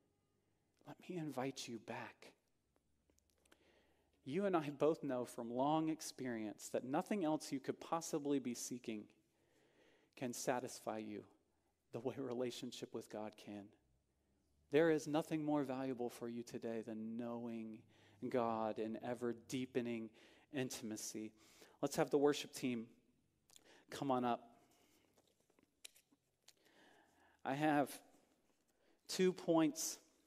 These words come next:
of application that I want to encourage you to consider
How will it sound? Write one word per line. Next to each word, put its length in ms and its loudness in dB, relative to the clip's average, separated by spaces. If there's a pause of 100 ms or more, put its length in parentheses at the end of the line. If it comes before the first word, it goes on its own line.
(720)
of 100 0
application 840 2 (360)
that 100 -2
I 60 4
want 280 2 (100)
to 280 2 (440)
encourage 640 4
you 280 8
to 100 4
consider 800 2